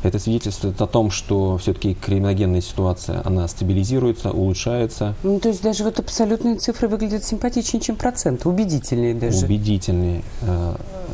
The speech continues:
Speaker 1: необходимо отметить, что органы Следственного комитета расследуют уголовные дела не о всех преступлениях, а только о тяжких,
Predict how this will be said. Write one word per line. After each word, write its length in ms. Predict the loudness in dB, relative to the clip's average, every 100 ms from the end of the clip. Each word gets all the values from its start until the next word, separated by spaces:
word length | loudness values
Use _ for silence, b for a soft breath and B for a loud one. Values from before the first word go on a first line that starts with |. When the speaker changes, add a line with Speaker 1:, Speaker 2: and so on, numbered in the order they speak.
| -8 -8 -8 -8 -8 -4
Speaker 1:
необходимо 580 | 0 2 4 4 6 4
отметить, 340 | 2 0 0
что 200 | 0 2
органы 240 | 2 2 0
Следственного 440 | 0 0 0 0
комитета 480 | 2 0 0 0 0
расследуют 520 | 0 0 0 2 0
уголовные 340 | 0 2 2 2
дела 200 | 2 2
не 80 |
о 60 | 2
всех 240 | 0 -4
преступлениях, 600 | -2 -4 -2 -2 -2 -2 -2
а 80 | 0
только 320 | 0 0 0
о 60 |
тяжких, 460 | 0 0 0 -2 -4